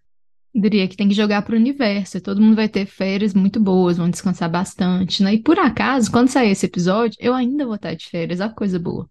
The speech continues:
Mas deixa eu apresentar lá o convidado, que eu, por acaso, conheci ele pessoalmente em Salvador. A gente não tava de férias, mas a gente tava numa cidade maravilhosa, que é uma delícia de passar as férias e descansar. Então já é uma dica aí pra quem quiser e puder, vá pra Salvador passar as férias.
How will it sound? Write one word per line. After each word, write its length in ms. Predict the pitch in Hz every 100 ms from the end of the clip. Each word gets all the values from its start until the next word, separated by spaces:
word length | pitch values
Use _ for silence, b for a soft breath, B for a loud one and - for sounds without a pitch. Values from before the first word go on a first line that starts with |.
| _ B B B B
Mas 120 | 196
deixa 140 | 190
eu 40 | 226
apresentar 440 | 240 240 233 226
lá 140 | 202 180
o 60 |
convidado, 680 | 175 185 202 185 156 190 247
que 140 | -
eu, 160 | 226 233
por 140 | 262
acaso, 440 | 240 226 185 175 190
conheci 300 | 214 196 208
ele 120 | 185
pessoalmente 540 | 202 190 190 180 185
em 40 | 202
Salvador. 760 | - 185 214 262 214 185 247 -
A 40 |
gente 200 | 220 220
não 160 | 202 269
tava 200 | 294 214
de 140 | 214
férias, 480 | - 185 190 285 311 -
mas 100 | 294
a 60 |
gente 160 | 262 -
tava 200 | 240 233
numa 140 | 233
cidade 340 | 240 226 214 214
maravilhosa, 600 | 208 220 240 226 196 220
que 80 | 220
é 40 |
uma 100 | 214
delícia 420 | 208 254 226 220
de 80 | 240
passar 280 | 247 233 220
as 120 | 220
férias 280 | 226 220 220
e 40 |
descansar. 480 | 208 - 262 302 226
Então 220 | 185 196
já 80 | 190
é 20 |
uma 200 | 190 220
dica 300 | 214 220 226
aí 140 | 220 208
pra 140 | 208
quem 160 | 214 202
quiser 440 | 196 185 185 233 B B B
e 60 | 220
puder, 500 | 233 185 190 202 262
vá 160 | 208 196
pra 80 | 220
Salvador 440 | 214 202 202 202
passar 320 | 196 202 202
as 160 | 208 220
férias. 540 | - - - - -